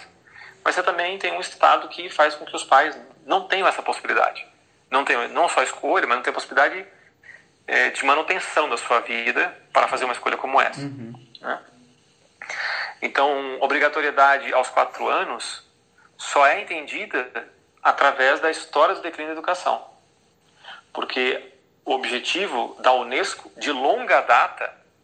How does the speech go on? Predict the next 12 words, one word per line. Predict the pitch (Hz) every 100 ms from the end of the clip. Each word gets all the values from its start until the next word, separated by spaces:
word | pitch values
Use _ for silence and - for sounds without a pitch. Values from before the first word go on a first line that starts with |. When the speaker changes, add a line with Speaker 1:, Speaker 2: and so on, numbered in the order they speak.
| -
Speaker 1:
é | 123
de | 123
que | 143
as | -
crianças, | - 120 156 - 202 - - _ _ _ _ _ _
é, | - 277 113 - - _ - - _ _ 165
educar | 196 - 165 - - 156 202 233
seja | - - 165 180 185 185 - - _ _ _ -
a, | 143 -
a, | 143 -
o | 170
Estado. | - - - 131 127 - -